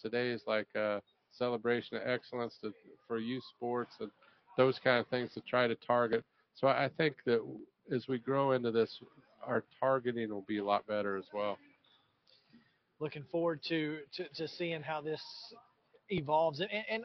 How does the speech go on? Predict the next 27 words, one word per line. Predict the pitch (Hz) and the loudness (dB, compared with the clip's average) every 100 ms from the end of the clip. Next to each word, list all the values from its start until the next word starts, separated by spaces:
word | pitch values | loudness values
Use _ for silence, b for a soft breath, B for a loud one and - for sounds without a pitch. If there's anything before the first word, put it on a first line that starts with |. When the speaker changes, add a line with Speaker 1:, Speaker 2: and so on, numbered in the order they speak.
| 208 | 2
Speaker 2:
obviously | 226 202 214 | 2 0 0
you're | 220 | 2
gonna | 214 | 2
learn | 185 190 | -2 -2
a | 170 | 0
lot | 135 127 | -2 -4
this | 135 - | -10 -12
year. | 127 _ _ _ _ | -14 _ _ _ _
Next | 147 196 196 - | -2 0 0 0
year | 214 | 2
you'll, | 190 196 202 | 4 4 4
you'll | 175 | -2
know | 180 190 190 | 0 2 6
a | |
Speaker 1:
Yeah. | 131 | 8
Speaker 2:
little | 135 | 8
bit | 165 190 190 | 6 0 0
more | 165 185 190 | 0 2 0
about | 170 175 151 - | 2 0 0 2
how | 175 185 190 | 4 4 2
to | 185 | -4
make | 170 175 170 | -4 -4 -4
it | 185 165 | -6 -2
work. | 254 131 - - _ _ - | -2 -4 -12 -20 _ _ -2
And | 170 165 160 | -2 0 -6
so | - 156 | -4 -2
hopefully | 185 202 190 190 185 | -2 -2 -2 -2 -2